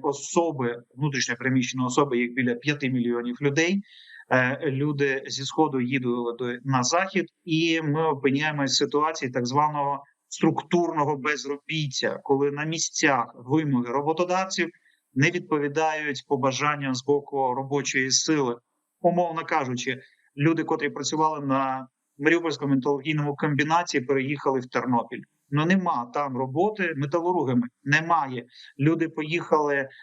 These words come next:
з Донецької області, котрі працювали в місті Селідові, де були відповідні виробництва, вони приїзд-,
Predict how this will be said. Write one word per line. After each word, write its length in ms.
з 320
Донецької 520
області, 440
котрі 280
працювали 560
в 40
місті 300
Селідові, 1040
де 280
були 440
відповідні 540
виробництва, 560
вони 180
приїзд-, 680